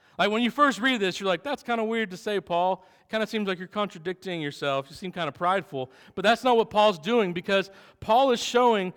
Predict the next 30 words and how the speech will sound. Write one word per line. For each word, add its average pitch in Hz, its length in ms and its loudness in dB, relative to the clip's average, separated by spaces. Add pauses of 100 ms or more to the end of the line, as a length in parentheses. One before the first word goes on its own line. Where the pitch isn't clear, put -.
(140)
that 214 180 0
because 226 760 2 (180)
of 208 140 0
his 220 140 2
heart, 220 400 2
he 247 180 -2
work, 220 420 -2
he 226 140 -4
is 214 100 -4
working 214 400 -4
hard 214 320 2
because 196 680 2 (180)
of 202 180 0
the 202 100 -2
grace 220 380 0
that 190 160 -4
was 180 120 -4
shown 240 300 0
to 202 60 0
him. 139 320 -8 (1200)
He's 214 120 -2
not 277 240 4
bragging 208 540 2
here, 131 360 -8 (800)
about 165 200 2
himself 170 480 0
at 143 80 -10
least. 131 280 -8 (140)
He's 226 220 -2
bragging 196 760 0